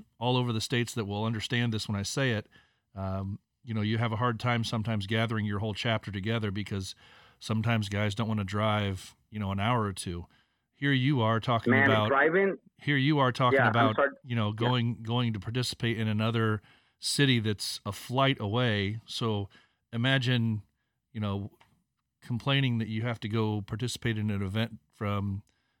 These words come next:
Speaker 1: the Midwest all the way down into Florida. That's the distance we're talking about. Um, and the
Speaker 2: Yeah.
Speaker 1: and these guys in Colombia are just killing it, and they're just,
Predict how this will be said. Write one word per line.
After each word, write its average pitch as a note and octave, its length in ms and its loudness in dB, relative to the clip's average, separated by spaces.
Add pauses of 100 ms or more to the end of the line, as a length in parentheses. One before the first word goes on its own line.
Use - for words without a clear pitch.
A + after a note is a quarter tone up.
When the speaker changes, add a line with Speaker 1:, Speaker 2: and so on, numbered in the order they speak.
(140)
Speaker 1:
the G2+ 60 -4
Midwest A2 540 2
all A2 100 0
the A2 60 -2
way G#2+ 100 0
down A2 220 0
into F#2 160 -4
Florida. G#2+ 380 -2
That's G#2 240 -4
the B2 80 -4
distance B2 440 -4
we're A2 60 -2
talking A#2+ 360 2
about. F#2+ 340 -2 (520)
Um, F2+ 440 -4 (380)
and - 0 -
the A#2 60 0
Speaker 2:
Yeah. B2+ 240 4
Speaker 1:
and A2+ 140 2
these A#2+ 140 2
guys B2 260 2
in G#2+ 60 -2
Colombia A2+ 760 0
are G#2 180 -2
just G2 240 -6
killing C3 340 -2
it, G2 160 -2
and G#2 160 -2
they're A2+ 100 0
just, A2 400 -6